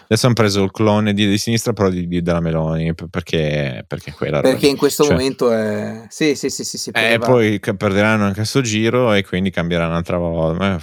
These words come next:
Speaker 1: what the fuck is the point? È proprio, cioè, non si sono posti l'idea che forse è un'ideologia un po' anacronistica. <laughs>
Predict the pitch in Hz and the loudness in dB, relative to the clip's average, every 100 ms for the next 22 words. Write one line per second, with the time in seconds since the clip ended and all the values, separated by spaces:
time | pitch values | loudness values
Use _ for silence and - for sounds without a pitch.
0 | 76 78 80 - 73 78 78 80 - 80 | -8 -12 -12 -10 -12 -10 -10 -8 -6 0
1 | 101 - 123 135 120 117 127 123 117 135 | 2 2 2 2 0 0 0 0 0 -2
2 | 123 151 - 110 104 104 101 92 - - | 2 0 0 -2 0 2 2 0 -2 0
3 | 254 262 233 196 151 147 147 139 156 143 | 0 2 2 2 4 2 2 2 2 2
4 | - 123 117 107 104 95 90 - - | 2 2 2 0 -2 0 -2 -6 -12